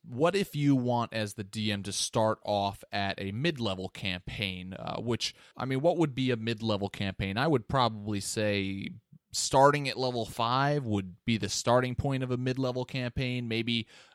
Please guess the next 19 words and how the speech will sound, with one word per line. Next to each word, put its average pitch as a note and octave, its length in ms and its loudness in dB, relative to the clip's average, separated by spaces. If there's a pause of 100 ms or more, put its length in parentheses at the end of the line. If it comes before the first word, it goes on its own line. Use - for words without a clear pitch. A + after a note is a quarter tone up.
(120)
going B2+ 460 2
up A2+ 240 0
into, G#2 800 -2
I F3+ 180 6
would E3+ 200 -2
probably G2+ 340 2
say G2 320 0
level A2 240 -4
five A2+ 540 0
through G2+ 240 -8
probably A#2+ 580 0
level F#2+ 440 -4 (100)
fourteen-ish. G2 760 0
It A2+ 60 0
would G2+ 120 -2
be F#2+ 140 0
a F#2 40 -2
mid-level F#2+ 440 -8
campaign. - 540 -10